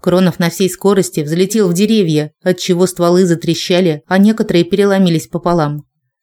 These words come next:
Машина к тому моменту, покорёженной грудой металла, уже покоилась на дне обрыва.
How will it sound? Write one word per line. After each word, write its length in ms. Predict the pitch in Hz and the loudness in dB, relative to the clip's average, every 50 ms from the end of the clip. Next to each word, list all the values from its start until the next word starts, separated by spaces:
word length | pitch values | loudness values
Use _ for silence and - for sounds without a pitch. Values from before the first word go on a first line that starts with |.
| _ _ _ _ | _ _ _ _
Машина 380 | 190 180 - - 208 190 180 | -2 -2 0 0 0 0 0
к 80 | 180 - | 0 0
тому 220 | 175 170 175 170 | 0 0 0 0
моменту, 460 | 170 165 160 165 185 220 220 214 170 151 | 0 0 0 2 2 2 2 2 0 -2
покорёженной 600 | - 165 160 - 180 180 185 175 160 170 170 170 | -4 -4 -2 0 2 2 2 2 2 0 0 0
грудой 320 | 160 170 170 175 165 165 | 0 0 0 2 2 2
металла, 480 | 165 160 160 160 185 190 208 196 165 - | 0 0 -2 -2 0 0 0 0 0 -2
уже 280 | - 196 190 - 220 220 | -2 -4 -2 0 -2 -2
покоилась 560 | 220 220 202 - - 175 175 175 170 165 - | -2 -2 -2 0 2 2 4 4 2 2 0
на 100 | 170 156 | -2 -4
дне 220 | 143 143 160 156 156 | -2 -2 -2 -2 -2
обрыва. 460 | 151 147 151 156 156 151 147 143 | -2 -2 -2 -2 -2 -4 -6 -8